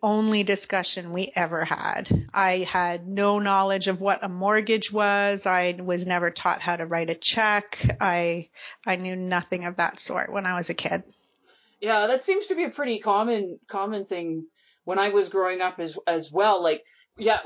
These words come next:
Speaker 2: we weren't, we weren't hard done by in the fact that there was, we always had a roof over our heads, we always had clothes, there was always food around,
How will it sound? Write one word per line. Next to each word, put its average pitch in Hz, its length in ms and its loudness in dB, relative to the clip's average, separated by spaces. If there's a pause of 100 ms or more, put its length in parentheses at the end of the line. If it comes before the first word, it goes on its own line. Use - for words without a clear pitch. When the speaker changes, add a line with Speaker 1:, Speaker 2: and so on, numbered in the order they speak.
Speaker 2:
we 202 80 0
weren't, 233 340 2
we 202 140 -2
weren't 233 220 2
hard 220 260 0
done 208 240 4
by 190 180 4
in 180 120 0
the 185 60 -6
fact 190 260 -2
that 170 100 -4
there 180 160 0
was, 165 140 -2 (120)
we 165 120 0
always 185 220 4
had 233 120 4
a 233 60 4
roof 240 280 -4
over 220 460 4
our 214 160 6
heads, 202 480 2
we 180 60 2
always 208 320 0
had 202 260 2
clothes, 190 460 4
there 180 100 -6
was 175 80 -2
always 202 300 4
food 226 320 0
around, 175 480 4